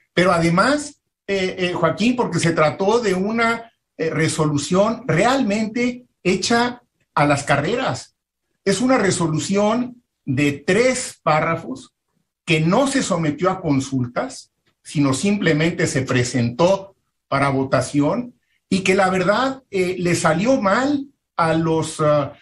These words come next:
sancionadores, a los que la impulsaron, porque el resultado fue que perdieron cincuenta votos en relación a las resoluciones anteriores, incluida la que México presentó junto con Francia,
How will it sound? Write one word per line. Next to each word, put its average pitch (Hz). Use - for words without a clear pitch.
sancionadores, 170
a 143
los 143
que 139
la 156
impulsaron, 190
porque 160
el 147
resultado 151
fue 214
que 151
perdieron 160
cincuenta 190
votos 165
en 147
relación 143
a 175
las 143
resoluciones 135
anteriores, 123
incluida 147
la 131
que 127
México 135
presentó 123
junto 123
con 107
Francia, 120